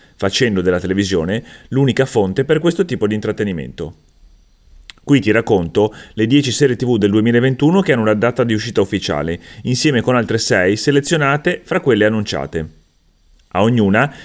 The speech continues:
è abbinata una ricetta giusta per lei, da preparare prima, da gustare durante, da ricordare dopo. Trovi tutte le ricette su cucchiaio punto it, il sito del cucchiaio d'argento.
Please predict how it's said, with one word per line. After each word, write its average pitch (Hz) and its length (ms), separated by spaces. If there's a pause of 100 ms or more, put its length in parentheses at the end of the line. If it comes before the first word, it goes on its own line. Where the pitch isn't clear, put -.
(100)
è 117 80
abbinata 120 400
una 107 100
ricetta 120 600
giusta 131 340
per 110 160
lei, 85 360 (140)
da 80 160
preparare 95 420
prima, 131 380
da 110 100
gustare 98 320
durante, 127 480
da 147 120
ricordare 156 440
dopo. 82 500 (500)
Trovi 123 360
tutte 165 220
le 107 120
ricette 107 560
su 190 220
cucchiaio 160 460
punto 156 280
it, 92 420
il 185 140
sito 104 220
del 113 100
cucchiaio 113 320
d'argento. 85 680